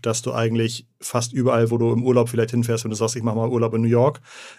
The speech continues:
keine Ausrede hast, wenn jemand sagt, du musst sofort ins Office kommen, weil das Office sozusagen immer schon da ist, wo du hinfährst?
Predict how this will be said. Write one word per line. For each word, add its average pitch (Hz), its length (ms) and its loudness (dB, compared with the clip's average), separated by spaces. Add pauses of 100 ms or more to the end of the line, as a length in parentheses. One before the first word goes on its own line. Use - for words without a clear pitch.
keine 123 340 0
Ausrede 120 420 2
hast, 110 420 -4
wenn 110 200 -2
jemand 110 240 -2
sagt, 110 240 -2
du 120 40 -4
musst 110 160 -2
sofort 113 240 -2
ins 107 120 -6
Office 117 260 -2
kommen, 117 240 2
weil 107 140 0
das 110 140 -2
Office 120 240 -4
sozusagen 110 400 -2
immer 113 140 -2
schon 107 160 -4
da 107 140 0
ist, 110 140 -4
wo - 20 -10
du 107 60 -4
hinfährst? 127 440 -4